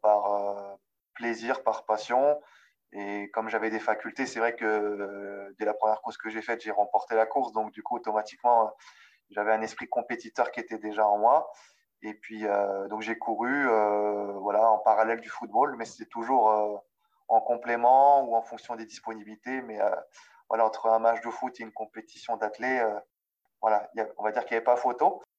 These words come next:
même si, euh, pour les entraîneurs, ne comprenaient pas trop, euh, mon choix, parce que c'est vrai que, voilà, j'aurais pu vraiment, je pense, être un, un athlète à bon niveau en athlétisme. Mais, euh, voilà, c'est vrai que je suis plus, euh, lié à des valeurs de sport collectif.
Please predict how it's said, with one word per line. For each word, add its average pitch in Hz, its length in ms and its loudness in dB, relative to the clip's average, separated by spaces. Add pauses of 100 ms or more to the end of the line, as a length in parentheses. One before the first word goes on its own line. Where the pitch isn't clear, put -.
(120)
même 131 240 0
si, 139 400 -6
euh, 113 280 4
pour 113 140 0
les 113 120 -2
entraîneurs, 113 480 0
ne 110 80 -6
comprenaient 110 400 -10
pas 107 160 -4
trop, 110 420 -2
euh, 98 140 -6 (400)
mon 110 160 -4
choix, 147 260 2
parce 120 140 -8
que - 80 -20
c'est 107 140 -14
vrai 110 180 -6
que, 104 240 -10 (500)
voilà, 104 200 0
j'aurais 101 220 -4
pu 107 160 -12
vraiment, 110 340 2
je 110 100 -8
pense, 113 300 0
être - 160 -8
un, 98 340 -4
un 104 160 -2
athlète 113 340 -4
à 107 80 2
bon 113 200 -2
niveau 113 320 0
en 107 80 0
athlétisme. 104 500 -10 (800)
Mais, 104 320 -4
euh, 101 120 4
voilà, 101 340 2
c'est 110 100 -10
vrai 107 140 -4
que 104 360 -2
je 104 80 -6
suis 110 120 -8
plus, - 420 -14
euh, 104 400 0
lié 104 160 -6
à 107 60 0
des 107 120 -4
valeurs 107 280 2
de 107 100 -8
sport - 260 -2
collectif. 117 640 -6